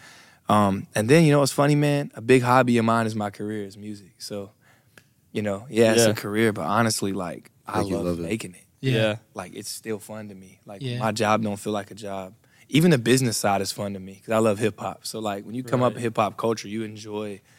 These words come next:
Speaker 3: Yeah.
Speaker 4: The
Speaker 1: learning the
Speaker 4: industry
Speaker 1: ins and
Speaker 4: and
Speaker 1: outs.
Speaker 4: politics.
Speaker 1: Yeah, you, you learn how to, especially if you can do it genuinely. Like, I have a fun time, like, learning how to just do it from my heart.
Speaker 4: Yeah, 'cause like
Speaker 1: And
Speaker 4: you said, you actually appreciate it, and that's the music you were really,
Speaker 3: Yeah.
Speaker 4: like,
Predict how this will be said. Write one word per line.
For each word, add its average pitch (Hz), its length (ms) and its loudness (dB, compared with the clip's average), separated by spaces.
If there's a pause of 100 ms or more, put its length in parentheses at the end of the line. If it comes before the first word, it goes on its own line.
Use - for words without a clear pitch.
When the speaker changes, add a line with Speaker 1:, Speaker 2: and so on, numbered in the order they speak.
(120)
Speaker 3:
Yeah. 85 360 2
Speaker 4:
The 82 160 -8
Speaker 1:
learning 117 260 0
the 113 60 -4
Speaker 4:
industry 127 100 -4
Speaker 1:
ins 117 220 -4
and 107 60 -10
Speaker 4:
and 117 60 -12
Speaker 1:
outs. 110 280 0
Speaker 4:
politics. 123 220 -2
Speaker 1:
Yeah, 139 200 2
you, 120 240 -2
you 127 180 -2
learn 135 200 2
how 123 140 4
to, 107 140 0 (240)
especially 139 400 2
if 123 60 -4
you 127 60 0
can 117 140 -4
do 117 100 0
it 104 80 -4
genuinely. 110 520 -6
Like, 92 200 -18
I 107 80 -6
have 139 120 -8
a 107 60 -8
fun 110 280 -14
time, 104 440 -8
like, 98 220 -14
learning 107 280 -8
how 104 140 -2
to 101 100 -2
just 101 220 -10
do 107 140 -8
it 107 80 -10
from 104 120 -16
my 98 120 -14
heart. 104 320 -4 (180)
Speaker 4:
Yeah, 254 140 6
'cause 185 160 2
like 202 100 4
Speaker 1:
And 196 60 -6
Speaker 4:
you 180 60 -2
said, 170 240 -2
you 156 120 0
actually 147 400 0
appreciate 120 460 -8
it, 110 100 -20
and 117 100 -16
that's 139 140 -6
the 135 80 -10
music 127 300 -8
you 131 120 -6
were 123 120 -10
really, 120 180 0
Speaker 3:
Yeah. 90 160 4
Speaker 4:
like, 85 200 -6